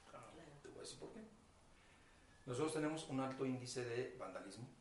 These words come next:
Speaker 3: vandalismo abierto. En todas partes hay bandas. Unas son más light.
Speaker 2: Sí, sí.
Speaker 3: Allá no. Allá no nos puede,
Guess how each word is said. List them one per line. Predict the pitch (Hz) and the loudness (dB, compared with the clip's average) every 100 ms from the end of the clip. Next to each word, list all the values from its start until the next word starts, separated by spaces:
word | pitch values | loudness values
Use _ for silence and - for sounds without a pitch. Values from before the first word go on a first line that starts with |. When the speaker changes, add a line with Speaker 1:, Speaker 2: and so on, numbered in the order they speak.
| - - - - - - - - - | -20 -20 -20 -20 -20 -20 -20 -20 -10
Speaker 3:
vandalismo | - - - 123 139 | -6 -2 -4 -2 -4
abierto. | - - - - - | -4 -8 -10 -14 -16
En | - | -4
todas | 180 175 | -2 0
partes | 185 - | -2 0
hay | 170 | 4
bandas. | 143 117 - - - - - - - - - - - - - - 151 | 4 4 -2 -8 -12 -20 -20 -20 -20 -20 -20 -20 -20 -20 -20 -14 -10
Unas | 147 | -8
son | 139 131 | -6 -4
más | 127 | -2
light. | 127 127 - - - - | 0 0 0 -8 -18 -14
Speaker 2:
Sí, | - 185 - - | -8 -6 -8 -12
sí. | - - - | -14 -12 0
Speaker 3:
Allá | 143 220 | 4 6
no. | - - - - - - | 4 -2 -12 -18 -18 -8
Allá | 113 | -4
no | 113 | -4
nos | 117 | -4
puede, | - 107 | -4 -4